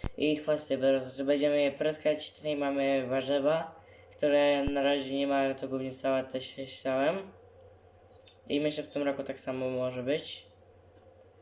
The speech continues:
Tu są krzaki, które mi tu jak gdyby takie krzaczki mine tam było zrobione.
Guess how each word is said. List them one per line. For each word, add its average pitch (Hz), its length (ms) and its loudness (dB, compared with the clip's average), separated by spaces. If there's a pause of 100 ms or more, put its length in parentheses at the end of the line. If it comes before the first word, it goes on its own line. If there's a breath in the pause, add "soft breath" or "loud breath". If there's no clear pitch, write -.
(580 loud breath)
Tu 196 480 6
są 170 380 2
krzaki, 165 540 -2
które 151 380 2
mi 147 280 -2
tu 143 140 -6
jak 143 200 0
gdyby 135 180 0
takie 135 240 -6
krzaczki 135 480 -6
mine 131 300 -2
tam 127 180 -6
było 127 200 0
zrobione. 123 460 -2